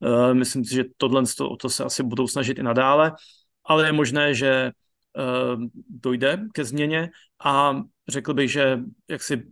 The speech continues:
kapacity ukrajinského průmyslu a vynalézavost, eh, eh, Ukrajinců a řekněme ta, to, jak ta válka, eh, jak si umožní využívat, eh, chytré mozky i z civilního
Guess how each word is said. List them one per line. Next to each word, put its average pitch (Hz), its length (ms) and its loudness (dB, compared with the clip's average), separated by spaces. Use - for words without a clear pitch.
kapacity 170 500 2
ukrajinského 147 500 2
průmyslu 156 480 -2
a 143 160 2
vynalézavost, 143 1400 0
eh, 139 300 0
eh, 131 400 2
Ukrajinců 151 920 -2
a 156 60 -2
řekněme 139 440 -2
ta, 131 320 2
to, 135 120 -2
jak 135 140 -2
ta 143 140 2
válka, 135 600 0
eh, 127 340 -2
jak - 160 -8
si - 100 -8
umožní 165 840 0
využívat, 156 920 0
eh, 143 400 -4
chytré 160 360 -2
mozky 151 320 -4
i 151 120 -2
z - 60 -8
civilního 143 800 -2